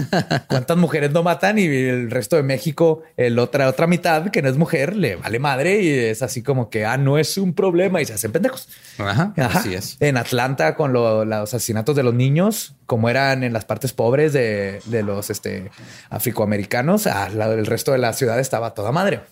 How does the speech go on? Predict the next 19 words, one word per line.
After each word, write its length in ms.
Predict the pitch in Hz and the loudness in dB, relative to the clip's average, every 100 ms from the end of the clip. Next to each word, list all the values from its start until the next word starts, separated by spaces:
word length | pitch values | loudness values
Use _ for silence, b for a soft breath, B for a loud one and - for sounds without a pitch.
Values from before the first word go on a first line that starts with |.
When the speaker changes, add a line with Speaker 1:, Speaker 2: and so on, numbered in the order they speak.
| _ - | _ -8
Speaker 2:
Ajá, 260 | 110 160 | -2 -2
o 80 | 120 | 0
co-, 220 | - 104 | 0 0
o 100 | 98 | -2
como 300 | 104 101 95 | -2 -4 -4
Bathory, 460 | 87 101 - 117 107 | -2 -4 -2 -2 -2
que 100 | 101 | -4
mataba 340 | 95 - 101 | -6 -4 -4
puros 200 | 107 110 | -4 -2
sirvientes, 420 | 120 120 139 147 | -2 0 -2 -4
pues 100 | - | -6
también 240 | - 90 87 | -8 -6 -6
les 100 | 90 | -6
valía 200 | 90 87 | -6 -6
madre, 160 | - | 0
Speaker 1:
<laughs> 60 | 277 | 4
Speaker 2:
¿no? 80 | 247 | 4
Speaker 1:
Esa 240 | 277 - | 2 0
madre. 320 | 208 175 180 | 0 0 0